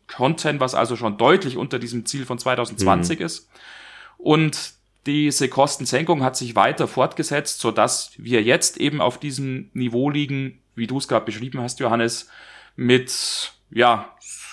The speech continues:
Speaker 1: so im Bereich tatsächlich von fünfzig Euro pro Megawattstunde auch tatsächlich liegen, obwohl wir ja jetzt erst in Anführungszeichen im Jahr zweitausendeinundzwanzig sind, also erst ein Jahr nach diesem Ziel zweitausendzwanzig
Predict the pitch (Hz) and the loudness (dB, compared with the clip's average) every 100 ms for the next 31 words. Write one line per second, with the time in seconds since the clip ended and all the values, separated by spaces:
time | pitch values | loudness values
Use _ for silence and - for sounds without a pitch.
0 | - 127 143 143 110 123 131 - 127 - | 2 4 4 6 6 6 2 0 0 0
1 | 123 127 120 113 104 135 147 - 110 - | -4 -4 -6 -6 -2 -2 -2 -4 -4 -2
2 | 104 104 107 104 _ - - _ _ - | 0 2 0 -4 _ -20 -20 _ _ -6
3 | 131 110 120 127 110 - 117 110 - 101 | 0 4 4 4 2 0 -4 -2 -2 -4
4 | - 113 117 110 104 117 143 151 147 - | -6 -6 -6 -6 -8 -6 -4 -2 -4 -10
5 | - _ - 127 135 131 127 117 110 110 | -20 _ -12 0 2 4 2 4 2 2
6 | - 127 147 160 - - - 113 - 123 | 2 4 6 4 -2 -6 -4 -2 -2 -2
7 | - 123 - 117 117 117 110 107 113 110 | -4 -6 0 2 2 -2 -2 0 0 -2
8 | _ - - 117 104 110 113 - 110 139 | _ -20 -4 0 2 0 -2 0 0 0
9 | - 127 127 123 127 123 - - - - | -2 -2 -2 -6 -4 -4 -8 -18 -4 0
10 | 110 123 107 - 107 117 120 101 101 110 | 0 2 0 0 0 2 4 6 8 8
11 | 117 107 104 _ 104 110 - 113 104 110 | 6 2 -6 _ 2 4 2 -4 -4 -2
12 | 101 101 101 - 123 120 113 107 - _ | 0 -2 -4 -4 0 2 2 0 -10 _
13 | - 110 113 110 107 104 101 - _ _ | -2 2 2 2 0 -2 -6 -12 _ _
14 | - 98 110 - 107 - | 2 4 4 -2 -4 -8